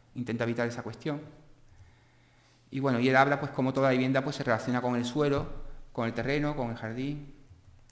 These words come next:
etcétera, ¿no? Sus espacios, al igual que en Schiller, son espacios multifuncionales,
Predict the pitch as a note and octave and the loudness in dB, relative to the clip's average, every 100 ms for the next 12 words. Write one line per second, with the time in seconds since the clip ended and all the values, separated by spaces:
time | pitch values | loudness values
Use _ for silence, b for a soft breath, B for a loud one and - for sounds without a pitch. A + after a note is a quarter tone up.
0 | - - F2+ - F2 C#3 - - B B | -20 -16 -16 -14 -14 -14 -18 -20 B B
1 | B B B B - - D3 B2+ D3+ D3+ | B B B B -18 -4 -2 6 8 8
2 | E3 D3 B2+ C3 C3+ C3+ D#3+ C#3+ - C3 | 8 4 6 6 4 2 2 2 2 0
3 | - C#3 C#3+ B2 B2 A#2+ A#2+ A#2+ B2+ C3 | 2 2 2 0 0 -2 -4 -4 2 2
4 | D3 D#3 | 4 0